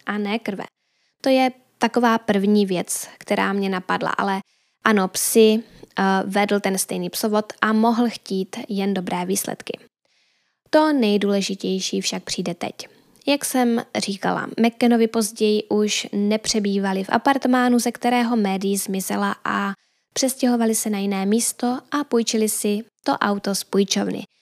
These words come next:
No a když bydleli na tom novém místě, měli za sousedku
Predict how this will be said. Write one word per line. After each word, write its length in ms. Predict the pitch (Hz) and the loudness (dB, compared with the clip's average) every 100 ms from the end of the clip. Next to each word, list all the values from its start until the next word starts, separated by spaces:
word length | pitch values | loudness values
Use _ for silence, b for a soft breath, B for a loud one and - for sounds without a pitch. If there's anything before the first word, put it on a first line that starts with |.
| _ _ _ 277 | _ _ _ -4
No 140 | - | 0
a 100 | 254 | -2
když 440 | 240 208 214 208 | 0 0 4 2
bydleli 380 | 190 202 196 196 | 2 0 2 2
na 100 | 196 | 0
tom 320 | 190 202 208 | 0 2 2
novém 460 | 196 190 185 202 214 | 2 0 0 2 2
místě, 600 | 190 180 - - 175 175 | 2 -2 -4 -6 -6 -4
měli 320 | - 226 269 262 | 2 4 4 2
za 100 | 269 | 0
sousedku 640 | 269 269 262 - - 254 | 0 -2 -2 -4 -4 -4